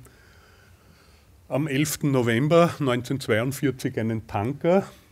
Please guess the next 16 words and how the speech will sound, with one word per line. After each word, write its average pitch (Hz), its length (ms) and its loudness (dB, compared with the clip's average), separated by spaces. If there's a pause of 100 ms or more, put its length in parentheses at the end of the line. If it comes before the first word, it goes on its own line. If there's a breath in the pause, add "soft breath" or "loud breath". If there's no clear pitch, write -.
(400 loud breath)
einen 131 300 -4
niederländischen, 139 920 -2
und 127 240 -6
wird 139 220 -2
also 131 200 -2
von 127 260 -10
zwei 123 500 -4 (640 soft breath)
großen, 151 800 4 (160)
über 135 260 4
zehntausend 120 720 -2
Tonnen 139 380 0
groß, 123 480 -4 (800 loud breath)
äh, 110 320 0 (840)
japanischen 120 680 0
Hilfskreuzern 113 960 -2
angegriffen. 147 1080 -2